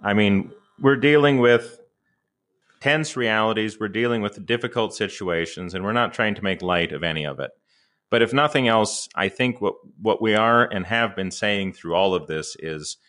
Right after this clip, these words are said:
you know, let us listen to God above all.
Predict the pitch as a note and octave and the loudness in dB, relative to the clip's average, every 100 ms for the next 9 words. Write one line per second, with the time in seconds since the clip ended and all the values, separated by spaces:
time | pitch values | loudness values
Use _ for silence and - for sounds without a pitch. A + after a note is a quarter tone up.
0 | _ E2 E2+ E2 G#2 A2+ - G2 F#2 - | _ -8 -6 0 2 2 2 0 0 -6
1 | - _ - G2 C3+ C#3 G2+ F#2 - E2+ | -14 _ -8 2 2 2 -4 -2 -2 -2
2 | D#2+ D#2 D#2+ - E2 D#2+ D2+ C#2+ D2 F#2 | -2 0 -2 -4 -6 -4 -4 -4 -4 -8